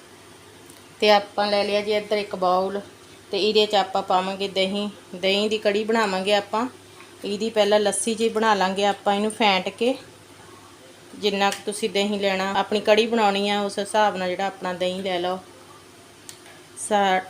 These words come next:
ਮੈਂ ਥੋੜ੍ਹਾ ਇਹਨੂੰ ਦਹੀਂ ਨੂੰ ਬਾਹਰ ਰੱਖ ਕੇ ਖੱਟਾ ਕਰ ਲਿਆ ਸੀਗਾ, ਤੇ ਥੋੜ੍ਹਾ ਜਿਹਾ ਆਪਾਂ ਖੱਟਾ ਕੀਤਾ ਆ। ਤੇ ਇਹਨੂੰ ਹੁਣ ਆਪਾਂ ਚੰਗੀ ਤਰ੍ਹਾਂ ਨਾਲ ਫੈਂਟ ਲੈਣਾ ਆ,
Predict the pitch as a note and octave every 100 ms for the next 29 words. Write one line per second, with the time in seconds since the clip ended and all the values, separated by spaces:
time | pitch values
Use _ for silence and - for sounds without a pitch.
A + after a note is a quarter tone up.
0 | - G3+ G#3 G#3+ G#3 A3 G#3 A3 A#3 A#3+
1 | G#3+ A3 G#3 A3 A3 G3 G3 G#3+ A3+ G#3+
2 | G#3+ G3 G#3+ - G3+ G#3 F#3+ G3+ G3+ A3
3 | A3+ D4+ - - - - - - - -
4 | - - G3+ F#3 - - - G#3+ G3+ B3
5 | B3+ B3 A#3 - - A3 G#3+ - G#3+ G#3+
6 | B3+ - - - - - - - - -
7 | - - - - G#3 A3+ B3 C#4 A#3+ A3
8 | G#3+ B3 B3+ B3+ A#3+ A3+ A3+ G#3+ F3+ G3
9 | F3 D#3+ D#3+ E3+